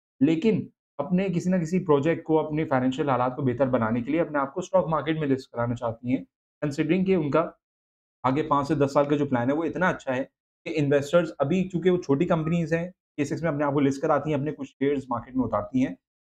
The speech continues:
और जीईएम board में इन ऐसे small startup कंपनी, small and medium enterprises companies के लिए सबसे अच्छी बात जो होती है पीएसएक्स में, वो ये होती है कि इन,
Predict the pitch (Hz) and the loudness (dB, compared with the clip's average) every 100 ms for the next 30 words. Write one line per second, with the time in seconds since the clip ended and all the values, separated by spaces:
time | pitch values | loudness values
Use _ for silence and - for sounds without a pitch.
0 | - 147 175 190 - _ _ _ - 196 | 0 4 4 0 -12 _ _ _ -2 0
1 | 190 185 165 135 160 151 156 175 - _ | 4 2 4 2 2 2 0 -2 -6 _
2 | _ _ _ - 208 208 175 160 196 196 | _ _ _ -2 -2 0 0 0 0 0
3 | 196 - 139 160 160 147 139 156 151 135 | -2 -4 2 2 2 2 4 2 2 0
4 | 131 147 139 143 156 160 131 131 151 156 | 2 0 0 2 2 4 2 4 2 -2
5 | 156 _ _ - 135 131 127 127 117 151 | -8 _ _ 0 2 2 0 -4 -2 -2
6 | - 131 117 123 156 - _ _ - 156 | -4 -2 0 0 -2 -8 _ _ -6 -2
7 | 208 - 135 - 214 175 156 135 143 123 | -2 -2 -4 -2 2 4 4 2 2 2
8 | 127 131 143 127 131 120 135 143 - _ | 2 2 2 0 0 -6 -2 -2 -4 _
9 | _ - 175 170 156 131 160 160 190 151 | _ 0 2 4 2 4 2 2 -2 -2
10 | 156 | -4